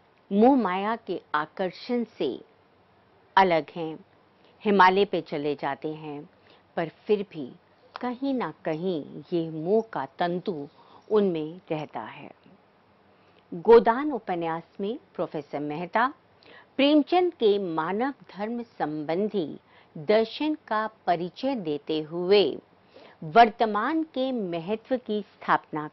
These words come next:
करते हैं। उनका दृढ़ मत है कि जो हो चुका वो भूत है, उसे परिवर्तित नहीं किया जा सकता,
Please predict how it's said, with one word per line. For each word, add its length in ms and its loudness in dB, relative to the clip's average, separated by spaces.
करते 300 -12
हैं। 340 -16
उनका 280 6
दृढ़ 280 -2
मत 300 -4
है 280 -6
कि 100 6
जो 240 8
हो 300 4
चुका 500 0
वो 120 10
भूत 480 0
है, 220 -12
उसे 240 4
परिवर्तित 760 -2
नहीं 200 -6
किया 260 -4
जा 200 -14
सकता, 560 -16